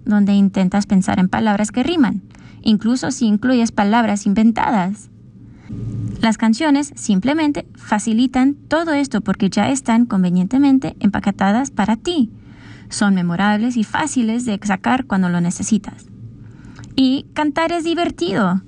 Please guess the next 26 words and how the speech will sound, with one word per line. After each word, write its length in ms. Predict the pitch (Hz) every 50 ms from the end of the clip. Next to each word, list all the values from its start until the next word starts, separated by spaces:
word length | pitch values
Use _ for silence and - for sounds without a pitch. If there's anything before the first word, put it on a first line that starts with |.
| -
así 260 | - 226 214 - 269 247
que 200 | - 285 254 247
diviértete 560 | 262 247 233 285 311 302 330 277 247 233 -
con 180 | - 190 185
ello. 240 | 175 180 - - - - - - - - - - - -
La 100 | - 196
araña 320 | 190 185 185 180 180 175 180
pequeñita, 880 | - - 196 - 220 214 226 247 262 262 254 254 240 240 247 247 254 - - -
Estrellita, 640 | - 196 - - - 196 190 180 180 - - 180 175
¿dónde 220 | 175 175 170 180
estás? 580 | 185 - - - 233 233 233 240 240 240 - -
Los 120 | 196 190
pollitos 480 | 185 - 214 190 - - - 208 208 208
dicen. 480 | 247 262 254 247 240 - 254 240 240 - - - - - - - - -
Canciones 480 | - 269 262 240 311 320 302 302 277 -
que 140 | - 240 220
ya 200 | - 294 285 294
conoces 720 | - 262 240 226 226 233 254 240 - - - - - - - -
y 120 | 226 208
puedes 460 | - - - 208 202 226 254 247 - - - - - -
recitar 540 | - 196 196 - - 185 - 214 214 220 233
de 80 | 247
memoria 420 | 254 269 262 226 196 185 190 190 -
funcionan 680 | - - - 202 196 - - 196 190 185 180 - - - -
muy 420 | - 190 190 202 208 208 214 214 220
bien. 500 | - - 170 170 - - 240 220 214